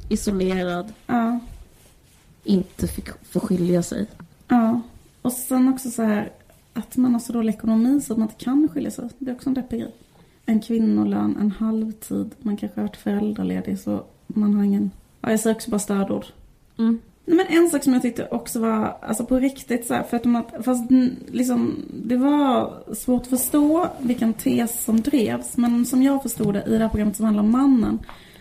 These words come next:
Speaker 2: så drevs det någon slags lös tes där man ställde på något vis två saker mot varandra. Den ena saken var att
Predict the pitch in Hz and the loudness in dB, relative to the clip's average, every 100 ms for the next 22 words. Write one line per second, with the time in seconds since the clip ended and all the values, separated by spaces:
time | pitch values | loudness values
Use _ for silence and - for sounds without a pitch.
0 | - - 254 240 208 254 277 277 262 - | -20 -6 0 0 0 2 4 2 2 0
1 | 208 208 214 214 214 - - 226 226 220 | 0 2 2 0 -6 -6 -8 -2 2 4
2 | 214 220 - - 302 214 226 - - 214 | 4 0 -2 -2 0 2 0 -4 -2 2
3 | 214 214 214 - - - - - 302 - | 2 2 0 -4 -12 -14 -12 -4 0 2
4 | 254 240 233 - 143 - - - - - | 2 0 0 0 0 -2 -8 -18 -20 -4
5 | 247 226 220 214 208 - - - - - | 2 2 2 0 0 -4 -12 -20 -20 -20
6 | _ - 240 226 220 214 208 190 - - | _ -2 2 2 0 -2 -2 -4 -8 -2
7 | 233 240 233 - 247 285 302 247 220 - | 2 2 0 -2 2 4 6 4 2 -4
8 | 240 240 247 - 262 254 247 262 214 - | -2 2 2 4 2 4 4 2 -2 -2
9 | 214 202 - 202 196 - - | -2 -2 -2 -4 -8 -12 -16